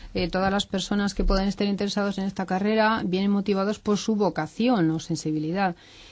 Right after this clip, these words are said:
Eh, sin embargo, ahora mismo podemos decir que esta sensibilidad se ha transformado en una carrera que está totalmente articulada y engranada y todo tiene su explicación, todas las asignaturas tienen su sentido de, de estar en esta, eh, compleja y completa, eh, carrera de ambientales.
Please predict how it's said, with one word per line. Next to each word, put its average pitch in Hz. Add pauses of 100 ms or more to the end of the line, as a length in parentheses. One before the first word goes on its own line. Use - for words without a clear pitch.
(100)
Eh, 180
sin 175
embargo, 190
ahora 190
mismo 202
podemos 196
decir 214
que 185
esta 196
sensibilidad 202
se 202
ha 185
transformado 202
en 180
una 185
carrera 202
que 214
está 208
totalmente 190
articulada 202
y 202
engranada 208
y 202
todo 208
tiene 214
su 214
explicación, 185
todas 180
las 190
asignaturas 202
tienen 196
su 190
sentido 180
de, 185
de 190
estar 233 (600)
en 185
esta, 185 (300)
eh, 180
compleja 196
y 175
completa, 175
eh, 165
carrera 190
de 196
ambientales. 220